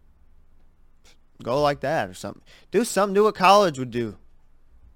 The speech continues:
Now you wanna mimic college. The game takes from co-, the college game so much. Uh, modernize something like that, and, and, and not have fucking over, overtimes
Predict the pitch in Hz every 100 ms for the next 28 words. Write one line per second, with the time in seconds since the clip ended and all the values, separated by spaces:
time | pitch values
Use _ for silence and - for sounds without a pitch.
0 | - _ _ _ - 131 156 143 143 156
1 | 135 165 156 - 139 160 147 117 123 131
2 | 156 139 120 - - _ _ _ - -
3 | - - - - - 160 - - 131 120
4 | 120 117 143 143 143 123 123 117 113 113
5 | 113 127 - - - - - - - _
6 | - - - - 117 113 127 190 185 175
7 | 160 175 139 135 135 135 123 170 92 -
8 | _ _ _ _ - 117 117 110 104 -
9 | 98 113 104 101 - - - - 113 117
10 | 147 135 131 139 - 131 127 110 117 101
11 | 123 123 - 90 82 -